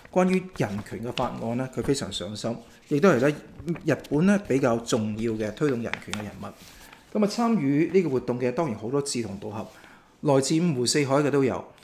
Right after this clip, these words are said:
亦都有台灣嘅一啲人士，即係好多我認識嘅人啦，一齊嚟嘅地方度咧，為香港即係加油打氣。亦都希望咧，將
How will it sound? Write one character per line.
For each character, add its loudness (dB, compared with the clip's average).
亦 2
都 6
有 8
台 -4
灣 0
嘅 2
一 2
啲 0
人 -6
士， -4
即 -6
係 0
好 -2
多 -2
我 -6
認 -8
識 -6
嘅 -4
人 -8
啦， -6
一 0
齊 -4
嚟 -8
嘅 -6
地 -6
方 -8
度 -4
咧， -4
為 -4
香 -4
港 -8
即 -4
係 -4
加 0
油 -2
打 -10
氣。 -6
亦 2
都 4
希 6
望 2
咧， 2
將 4